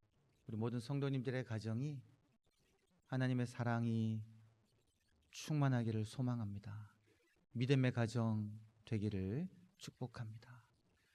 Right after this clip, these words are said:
주님을, 어, 떠나 있는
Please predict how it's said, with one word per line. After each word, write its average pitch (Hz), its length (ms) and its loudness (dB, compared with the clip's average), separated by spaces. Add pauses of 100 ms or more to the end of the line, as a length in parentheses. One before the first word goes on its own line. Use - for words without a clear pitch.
(240)
주님을, 135 680 2 (180)
어, 123 460 -8 (840)
떠나 170 300 0
있는 123 720 0